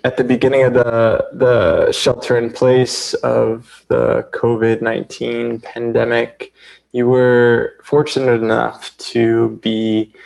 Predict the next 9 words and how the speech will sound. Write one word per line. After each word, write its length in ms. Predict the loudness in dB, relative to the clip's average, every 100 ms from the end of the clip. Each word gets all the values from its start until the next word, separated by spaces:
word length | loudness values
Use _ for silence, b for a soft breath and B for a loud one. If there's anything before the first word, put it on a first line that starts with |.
| B B _
in, 720 | -8 -6 -4 -4 -6 -8 -12 _ b _
or 180 | 0 2
on 200 | 0 2
the 140 | 2
island 420 | 2 0 0 0
of 260 | 0 0 0
Majorca 640 | -2 0 0 -2 -6 -6 -10 _ -14
in 80 |
Spain. 400 | -12 -8 -4 -2